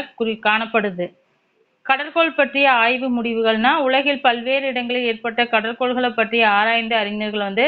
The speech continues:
ஸ்காட் எலியாட்டும், இலங்கை வரலாற்றை எழுதிய அறிஞருமான டெனால்டும் தமிழக கடற்கோள் பற்றிய ஆராய்வு அறிஞருமான சிதம்பரனாரும் இந்தியாவின் தென்பகுதி ஒரு காலத்தில் மாபெரும் நிலப்பரப்பு இருந்தது என்று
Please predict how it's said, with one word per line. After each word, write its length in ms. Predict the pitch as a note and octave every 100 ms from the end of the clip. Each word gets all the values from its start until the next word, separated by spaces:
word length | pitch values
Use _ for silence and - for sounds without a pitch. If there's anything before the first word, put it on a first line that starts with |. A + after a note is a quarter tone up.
| C#4+
ஸ்காட் 460 | - A#3+ A#3+ B3+
எலியாட்டும், 580 | A#3 A3 A3 G#3 A3 D#4+ - _ _ _ _ -
இலங்கை 380 | C4 D4 D4+ C#4+
வரலாற்றை 480 | C4 B3+ B3 B3+ B3
எழுதிய 360 | A3+ A3+ A#3+
அறிஞருமான 500 | A3 A3+ A#3 A3+ A#3
டெனால்டும் 720 | A3 G#3+ A3+ A3 G#3 A#3+ D#4+
தமிழக 520 | D4 A#3+ C4+ C4+ C#4
கடற்கோள் 500 | C#4 B3+ A#3 A#3 B3
பற்றிய 280 | B3 A3+ A#3+ A3+ - _ _ _
ஆராய்வு 580 | G#3 A3+ A#3+ A#3+ A#3+ B3
அறிஞருமான 520 | A#3 A3 A3+ A3+ A3 A3+
சிதம்பரனாரும் 760 | A#3 G#3+ A#3 A#3 A3+ G#3+ A3 E4
இந்தியாவின் 500 | C4 B3+ C#4+ C#4+ C#4
தென்பகுதி 640 | C4 B3 B3+ C4+ B3+ C4
ஒரு 200 | B3 A3+
காலத்தில் 440 | A3+ A3+ A#3+ C4+ C4+
மாபெரும் 600 | G#3+ G#3+ B3 B3+ C4+ C4+
நிலப்பரப்பு 680 | A#3 A#3 B3 A#3+ A3+ B3
இருந்தது 320 | A#3 A3 A3 A3+
என்று 260 | G#3 G#3